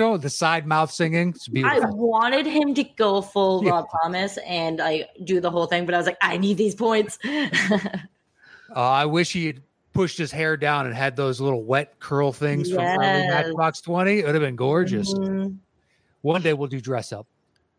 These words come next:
Speaker 1: Uh, and that day will never happen. Anyway, <laughs> Paige, since you're in second place, you will have opening choice. And this is our five-second round. So the way this works is once you make your selection of one through five, I will give a clue. And then Andy will play a five-second snippet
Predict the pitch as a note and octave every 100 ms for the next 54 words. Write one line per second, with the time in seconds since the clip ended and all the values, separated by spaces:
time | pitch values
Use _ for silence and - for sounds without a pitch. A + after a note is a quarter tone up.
0 | _ _ _ - C3+ B2 A#2+ C3 C#3 C#3
1 | C3 C3 A#2+ A#2+ A2 A2 G2+ F#2+ A2+ G3
2 | C4 A#3+ E3 B2 F#2 G#3 - - - -
3 | - - - - - - - - - -
4 | _ - F#3 D#3+ A#2+ C3 - F#3 G3+ G3
5 | G3+ F#3 D#3+ E3+ D3 C3 - C3 D3 C#3
6 | D3+ D#3+ - D3+ D#3+ E3+ F#3 - C#3 B2+
7 | - B2 B2 C#3 C#3 C3 - D3 D#3 C3
8 | D3+ C#3+ B2 A#2+ G2+ A#2+ A#2 D3 D#3 -
9 | C#3+ C3 C#3 C3+ B2 B2 A2 A2+ A#2+ -
10 | A#2+ C#3 D3+ A2 G#2 E2+ B2 C3+ D3+ A2+
11 | A2 A#2 A2 B2 C3+ D3+ - - _ _
12 | A2 B2 C#3 C#3+ E3+ F#3 F3 E3 D3 A#2+
13 | - C3+ D3+ - D#3+ C#3 - D#3+ - F#2+